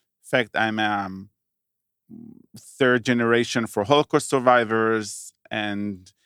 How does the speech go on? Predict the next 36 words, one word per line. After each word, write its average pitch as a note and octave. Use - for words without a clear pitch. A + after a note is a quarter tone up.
my A#2+
wife D3
is B2+
always C3
laughing B2
at -
me A2
that A2
I A2+
was G#2+
probably B2
a A2+
kid A#2+
during B2
the A2+
Holocaust G#2+
in A#2
a A2+
past B2+
life. A2
So B2
I B2
really F3+
feel D#3+
connected. C#3
And C#3+
therefore, D3
you C#3
know, D3+
it's, -
I, B2+
I'm B2+
so D#3+
grateful. C3+
And B2
I, B2